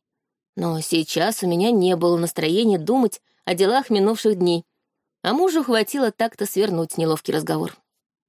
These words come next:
Кашу варила на двоих. Молча. Судя по тому, что Аловин заварил чай, а потом уселся и стал ждать,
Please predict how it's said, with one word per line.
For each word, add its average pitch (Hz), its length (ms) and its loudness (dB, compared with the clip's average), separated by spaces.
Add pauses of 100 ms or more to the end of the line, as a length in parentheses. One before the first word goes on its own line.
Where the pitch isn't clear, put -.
(460)
Кашу 220 400 0
варила 208 340 4
на 202 140 2
двоих. 156 480 -4 (720)
Молча. 160 440 -4 (920)
Судя 247 320 0
по 202 120 -4
тому, 202 300 0
что 180 340 -2 (220)
Аловин 180 400 2
заварил 165 320 2
чай, 160 340 -4 (280)
а - 80 -8
потом 262 280 0
уселся 226 540 0
и 160 60 0
стал 170 300 0
ждать, 156 400 -6